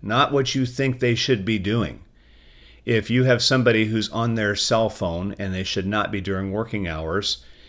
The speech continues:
you will probably see people in my generation doing the same thing. But will you jump on the case of the young workers and say, "These young kids, they're always on those phones. They can't let them go"? Look at actual behaviors and look at all behaviors.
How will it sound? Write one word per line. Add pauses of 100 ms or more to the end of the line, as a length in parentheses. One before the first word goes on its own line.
(220)
you
will
probably
see
people
in
my
generation
doing
the
same
thing.
But
will
you
jump
on
the
case
of
the
young
workers
and
say,
"These
young
kids,
they're
always
on
those
phones.
They
can't
let
them
go"? (560)
Look
at
actual
behaviors
and
look
at
all
behaviors.